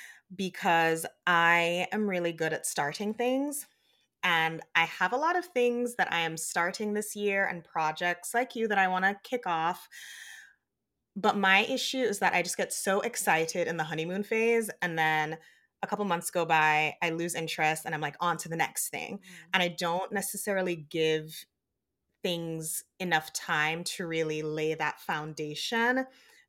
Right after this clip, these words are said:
Speaker 1: um, and the consistency and the discipline to just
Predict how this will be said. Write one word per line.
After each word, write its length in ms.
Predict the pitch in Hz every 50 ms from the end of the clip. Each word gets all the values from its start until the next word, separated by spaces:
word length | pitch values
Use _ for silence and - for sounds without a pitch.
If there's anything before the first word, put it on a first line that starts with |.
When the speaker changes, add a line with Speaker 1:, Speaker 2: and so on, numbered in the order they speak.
| _ _ -
Speaker 1:
um, 460 | 170 165 160 156 156 156 156 156 156 - -
and 120 | 165 160
the 60 | 156 160
consistency 960 | - - 175 160 - - 254 240 - - - 220 220 208 - - 226 214 202
and 140 | 175 185 170
the 60 | 165
discipline 600 | 170 175 175 - 214 190 - 202 190 185 180 180
to 120 | 180 - 170
just 400 | 160 - 160 160 160 - -